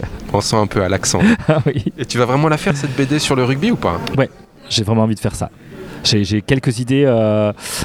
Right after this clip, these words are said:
Speaker 2: assez détonnantes, mais ça serait une B D, euh, comique, ouais. Ça serait une comédie, évidemment.
Speaker 1: Alors écoute bien la phrase suivante. Oliver et Peter sont tombés dans un monde parallèle et ils ont de la fièvre. Est-ce que Gauthier de Chalut peut faire quelque chose pour eux ? Qu'est-ce que ça t'inspire ?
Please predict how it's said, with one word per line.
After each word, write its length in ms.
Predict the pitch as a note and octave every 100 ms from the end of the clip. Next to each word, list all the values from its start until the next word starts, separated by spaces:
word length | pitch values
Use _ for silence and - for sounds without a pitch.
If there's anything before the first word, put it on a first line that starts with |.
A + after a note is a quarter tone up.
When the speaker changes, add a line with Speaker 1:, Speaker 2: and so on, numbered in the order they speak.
| -
Speaker 2:
assez 320 | G#2+ G#2 -
détonnantes, 520 | A#2 A2+ A#2+ C#3 E3 C3
mais 160 | A2
ça 160 | G#2 G#2
serait 180 | - G#2+
une 100 | G2+
B 60 |
D, 220 | G#2 A#2 A2+
euh, 340 | G#2 G#2 G2
comique, 300 | - A#2 -
ouais. 100 | F2+ -
Ça 80 | G2+
serait 160 | -
une 60 | G#2+
comédie, 300 | G#2+ G2 G2
évidemment. 260 | F#2+ F2 F2 -
Speaker 1:
Alors 200 | A2+ G#2
écoute 180 | A2 D#3
bien 120 | E3+
la 100 | C3+
phrase 200 | - C3+
suivante. 480 | - G2+ F2 - - C#2 - -
Oliver 380 | D3 E3+ E3 F3
et 60 | C#3+
Peter 420 | C3+ - C#3 D3+ -
sont 180 | C3
tombés 300 | A#2 C#3+ C#3+
dans 240 | D3 B2 A2+
un 40 |
monde 220 | A#2+ D#3
parallèle 560 | C#3+ C3 B2 A#2 B2+ C#3
et 60 | B2+
ils 220 | A#2 A2
ont 80 | C#3+
de 80 | B2
la 140 | G#2+
fièvre. 440 | G2+ - G#2+ A#2+ - -
Est-ce 200 | A#2+ -
que 80 |
Gauthier 520 | A#2+ A2 D3 C#3+ - C#3+
de 100 | A2+
Chalut 360 | - A#2+ C3
peut 120 | C#3+
faire 200 | A2 A2
quelque 240 | - A2+ C3
chose 240 | - -
pour 240 | - G#2 F2+
eux ? 80 | - - - -
Qu'est-ce 160 | C#3 -
que 80 |
ça 120 | B2 A#2+
t'inspire ? 420 | A#2 - G2